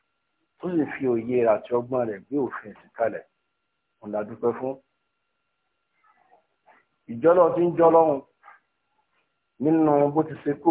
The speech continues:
ní kí ó lẹ́yẹ ká jọ́sìn fún, àti inú ṣe rẹ̀ nínú orúkọ rẹ̀ àtàwọn ìròyìn rẹ̀ tó gbà ń ròyìn,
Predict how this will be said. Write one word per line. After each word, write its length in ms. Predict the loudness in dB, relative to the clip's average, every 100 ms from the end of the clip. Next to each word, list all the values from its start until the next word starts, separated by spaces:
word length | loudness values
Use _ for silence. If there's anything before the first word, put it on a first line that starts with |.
| 0
ní 100 | -4
kí 120 | -8 -4
ó 40 |
lẹ́yẹ 220 | 0 0
ká 120 | 2 2
jọ́sìn 380 | 2 -2 -2 -18
fún, 200 | -12 -12 -14 _ _ _ _ _ _ -12 -10 -10 -10 -10
àti 180 | -8 -2
inú 140 | 0 2 0
ṣe 160 | 0 2 4
rẹ̀ 140 | 2
nínú 140 | 0 -2
orúkọ 260 | -4 2 4
rẹ̀ 140 | 4
àtàwọn 500 | 2 0 0 4 2 2 -2 -6 -12 -8
ìròyìn 420 | -4 -2 -2 -2
rẹ̀ 120 | -2 -4
tó 60 |
gbà 160 | 0 2
ń 80 | 4
ròyìn, 280 | 2 0 -4